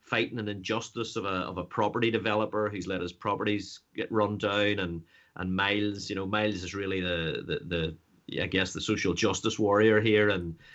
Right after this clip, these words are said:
and really, really has you wanting to stand up to a wee bit of injustice yourself, you know. Uh, but yeah, I thought it was a, it was a really nice, uh, really nice story.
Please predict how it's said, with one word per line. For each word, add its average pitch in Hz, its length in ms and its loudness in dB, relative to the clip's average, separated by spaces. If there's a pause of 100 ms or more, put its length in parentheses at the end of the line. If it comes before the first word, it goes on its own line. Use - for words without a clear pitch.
(140)
and 90 140 -2
really, 95 560 0 (160)
really 143 300 6
has 110 160 2
you 110 60 2
wanting 98 200 -4
to 87 60 -8
stand 92 320 -4
up 95 140 -10
to 107 100 0
a 98 40 0
wee 98 100 -4
bit 98 120 0
of 95 100 -4
injustice 92 460 -4
yourself, 98 460 -2
you 104 80 2
know. 101 240 0 (400)
Uh, 104 220 4
but 139 140 4
yeah, 160 180 6
I 151 60 0
thought 139 140 2
it 117 60 -2
was 107 120 -8
a, 98 280 -4
it 98 40 -10
was 92 140 -10
a 98 80 -6
really 101 220 -4
nice, 95 480 -4
uh, 85 340 -4 (320)
really 104 200 2
nice 87 240 -4
story. 85 400 -4